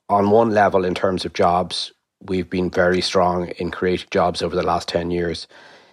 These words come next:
In, in, in other points like housing and,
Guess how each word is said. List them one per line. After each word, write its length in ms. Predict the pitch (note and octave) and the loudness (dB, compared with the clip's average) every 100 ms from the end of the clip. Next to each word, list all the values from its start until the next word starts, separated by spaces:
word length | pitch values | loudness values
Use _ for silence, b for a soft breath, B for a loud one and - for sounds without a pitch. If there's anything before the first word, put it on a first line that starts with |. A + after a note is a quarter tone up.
| B _ | B _
In, 360 | G2 F#2+ F#2 F#2+ G2 | -2 0 -2 -4 -2
in, 160 | F#2 | -2
in 240 | F#2+ F#2 G2 | -2 2 2
other 180 | F#2 | 2
points 580 | F#2+ G#2 F#2+ F#2 - - | 2 2 2 0 -6 -4
like 240 | F#2 E2+ - | -2 -2 -4
housing 640 | - F#2+ F2+ F#2+ F2 F2+ | -4 -2 0 -2 -2 -4
and, 420 | - F2 E2+ | -6 -6 -4